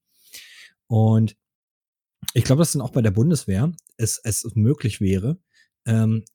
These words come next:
dass wir einen, einen, einen Fokus, äh, auf diese Gruppe setzen, ohne dass wir einen verachtenden Unterton dabei haben. Und ich glaube, das können wir auch als Linke,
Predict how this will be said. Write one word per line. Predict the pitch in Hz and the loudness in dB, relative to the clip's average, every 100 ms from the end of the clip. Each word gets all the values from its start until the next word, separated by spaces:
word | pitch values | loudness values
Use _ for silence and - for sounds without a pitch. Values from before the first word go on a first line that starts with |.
| - | -14
dass | 113 117 127 - 113 | -10 -4 -4 -2 0
wir | 110 110 107 - | 2 2 0 -2
einen, | 107 107 101 101 | -2 0 -2 -4
einen, | 104 | -8
einen | 107 110 | -6 -6
Fokus, | - 165 165 - 175 - - _ _ _ - | 0 0 2 0 0 -4 -10 _ _ _ -2
äh, | 104 101 - | 0 0 -2
auf | 113 104 | -4 -2
diese | 120 107 104 | -2 -2 -4
Gruppe | - 135 - 120 | 0 2 4 2
setzen, | 110 123 - - 98 160 - - _ - | 2 0 0 0 -2 -4 -10 -20 _ 0
ohne | 123 143 135 | 4 4 4
dass | 107 117 - | 0 -4 -4
wir | 117 113 120 | -2 -2 -2
einen | 123 | -8
verachtenden | - - 123 - - 113 104 | -8 -8 -6 -6 -2 0 0
Unterton | - 139 123 - 107 95 | 0 0 0 -2 -4 -4
dabei | 87 80 80 | -6 -10 -14
haben. | 87 80 76 80 | -14 -14 -16 -16
Und | - | -14
ich | 104 | -8
glaube, | 117 139 | -4 -4
das | - | -2
können | 151 | -2
wir | 143 | -2
auch | 120 | -4
als | 110 | 0
Linke, | 117 131 170 - | 2 4 2 -4